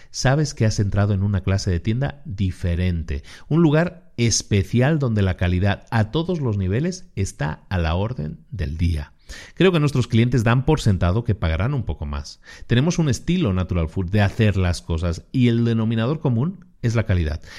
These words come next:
Nuestros clientes lo reconocen, nuestros empleados se enorgullecen de ello y nuestros competidores lo envidian.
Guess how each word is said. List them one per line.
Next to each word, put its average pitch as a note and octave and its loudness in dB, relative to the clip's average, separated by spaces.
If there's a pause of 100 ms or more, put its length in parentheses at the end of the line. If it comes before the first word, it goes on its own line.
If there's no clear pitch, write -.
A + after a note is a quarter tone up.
(140)
Nuestros C3 0
clientes B2 2
lo A#2+ 0
reconocen, F#2+ 0
nuestros A2 0
empleados A2 2
se C#3 0
enorgullecen G#2 0
de F#2 0
ello F#2 0
y G2+ 2
nuestros A#2+ -2
competidores A#2+ 0 (240)
lo G#2+ 6
envidian. G2 2